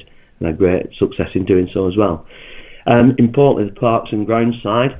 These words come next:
you know, we've got professional services there for park development. You look at some of the s-, parks that we've got in Cheshire East,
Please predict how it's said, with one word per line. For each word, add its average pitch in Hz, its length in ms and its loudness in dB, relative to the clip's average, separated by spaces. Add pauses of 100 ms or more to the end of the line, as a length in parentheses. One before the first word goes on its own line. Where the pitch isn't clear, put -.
(140)
you 101 80 -12
know, 98 100 -4
we've 101 120 -4
got 101 140 -10
professional 110 580 -8
services 104 540 -4
there 110 280 0
for - 60 -16
park 104 340 -8
development. 104 600 -2
You 101 140 -2
look 101 180 -2
at - 120 -6
some 98 120 -2
of 95 60 0
the 90 120 -4
s-, - 60 -18 (420)
parks 107 300 -2
that - 80 -4
we've 90 160 -8
got 107 160 0
in 92 100 -2
Cheshire 85 380 -6
East, 87 160 -4